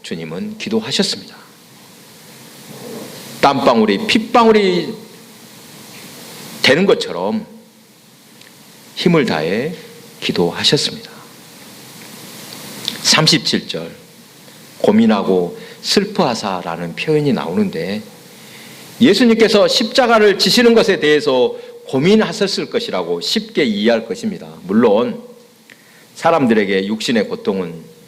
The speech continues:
고민과 슬픔을 불러옵니다. 우리와 똑같은 육신으로 이 땅에 오신 주님은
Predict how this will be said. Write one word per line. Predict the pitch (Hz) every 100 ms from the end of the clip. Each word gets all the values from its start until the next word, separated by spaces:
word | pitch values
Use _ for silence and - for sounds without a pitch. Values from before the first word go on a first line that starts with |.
| - -
고민과 | 95 95 95 82 82 82
슬픔을 | - 175 - 113 131
불러옵니다. | 143 - 92 123 87 90 85 82 - - - - - - - -
우리와 | 143 220 208
똑같은 | 247 240 254 - 240 214
육신으로 | 185 240 220 190 175
이 | 151 147
땅에 | 180 175
오신 | 151 147 175 160
주님은 | - 117 127 127 110 113 110 85